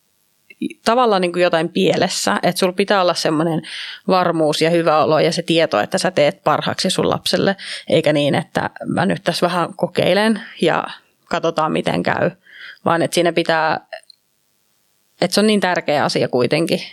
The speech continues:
että siinä pitää tota ottaa huomioon se lapsi ja niinku tarjota sitten se vegaaniruoka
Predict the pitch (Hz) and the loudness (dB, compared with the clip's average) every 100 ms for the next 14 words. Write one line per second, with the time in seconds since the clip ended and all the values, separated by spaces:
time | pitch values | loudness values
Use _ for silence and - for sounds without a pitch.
0 | - - - 165 151 - 156 156 147 156 | -6 -4 0 0 0 0 0 0 0 0
1 | 147 - - 160 - 147 170 160 165 151 | 0 0 0 -2 0 -2 0 -2 0 0
2 | 156 - - 165 - - - - - 165 | 0 0 0 0 -2 -8 -16 -16 -8 -2
3 | 160 175 180 170 156 - - - 165 170 | 0 0 0 0 0 0 -4 -4 -4 -2
4 | 143 160 156 147 151 156 160 165 190 156 | 0 0 0 0 0 0 2 0 0 0
5 | 120 - | 0 -4